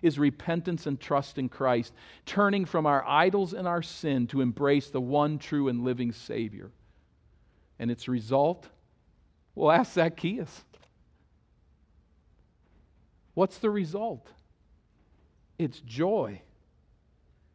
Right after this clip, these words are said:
It's a transformed life. It's a brand new day. This son of Abraham, that is, this one now of faith,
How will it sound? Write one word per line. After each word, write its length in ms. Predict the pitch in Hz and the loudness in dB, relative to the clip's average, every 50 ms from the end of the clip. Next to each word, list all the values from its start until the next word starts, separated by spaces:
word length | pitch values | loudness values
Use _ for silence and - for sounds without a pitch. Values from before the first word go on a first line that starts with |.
| _ _ | _ _
It's 160 | - 165 - 170 | -6 -4 -2 -2
a 80 | 156 | -2
transformed 840 | - - - 214 202 190 180 180 - - - - 185 175 165 160 139 | -4 -2 -2 0 2 2 2 0 -2 -6 -6 -4 -2 0 0 0 0
life. 720 | 127 139 156 185 214 226 190 123 - - - - - - _ _ _ _ _ _ _ _ _ _ _ _ _ _ _ - | 0 2 4 6 6 6 4 2 -2 -8 -18 -20 -20 -20 _ _ _ _ _ _ _ _ _ _ _ _ _ _ _ -2
It's 200 | - - - 151 | -2 -2 0 -4
a 60 | 120 | -6
brand 800 | 98 - - 160 165 175 190 185 151 127 117 117 120 127 143 | -6 -6 -2 0 2 4 4 4 2 2 0 -2 -4 -6 -6
new 360 | 143 135 143 156 147 127 113 101 | -2 0 2 4 4 2 0 -2
day. 580 | 92 - 110 110 110 101 101 95 92 90 - - _ _ _ _ _ _ _ _ _ _ _ _ _ _ _ _ _ _ _ _ _ _ _ _ _ - | -4 -6 -4 -4 -4 -4 -8 -10 -12 -14 -18 -20 _ _ _ _ _ _ _ _ _ _ _ _ _ _ _ _ _ _ _ _ _ _ _ _ _ 6
This 240 | 180 180 - - | 6 6 6 4
son 280 | - - - 233 214 208 | 0 6 8 8 10 10
of 100 | 190 175 | 10 10
Abraham, 460 | 185 175 175 170 160 151 160 147 139 | 10 12 10 10 10 8 8 8 8
that 180 | 143 180 180 180 | 10 10 12 12
is, 180 | 180 170 - - - - - | 12 10 8 4 -10 6 10
this 240 | 190 202 185 - | 12 12 12 10
one 440 | - 160 151 214 220 214 202 185 175 | 6 4 10 12 12 12 12 10 10
now 260 | 185 185 180 175 170 | 10 12 12 12 12
of 160 | 185 160 147 - | 10 8 6 6
faith, 540 | - - - 190 170 160 143 123 113 - | 2 6 8 10 10 10 10 6 2 -4